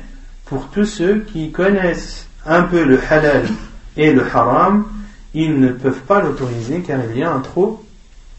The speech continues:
un trop grand risque. de dire, je, que le propriétaire dit, « Moi, j'ai cette partie, toi, t'as l'autre. »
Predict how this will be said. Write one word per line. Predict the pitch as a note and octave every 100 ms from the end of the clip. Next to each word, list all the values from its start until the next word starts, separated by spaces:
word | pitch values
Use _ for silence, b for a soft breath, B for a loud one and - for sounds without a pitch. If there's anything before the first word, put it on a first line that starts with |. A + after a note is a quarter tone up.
| - - - -
un |
trop | - F#3+
grand | F3 E3+ E3
risque. | F#3 - - - - - - - - -
de | A#2+
dire, | B2+ E3 D#3
je, | A#2 C3 C3+ C3+ C3 - - b b b b - - -
que | -
le | C3+
propriétaire | C#3 C3+ C3+ C#3+ C#3
dit, « | B2+ D3+
Moi, | C#3 D3 D#3
j'ai | B2+
cette | D3 C3
partie, | C#3 - - E3
toi, | C#3
t'as | B2+ A#2+
l'autre. » | A2+ - -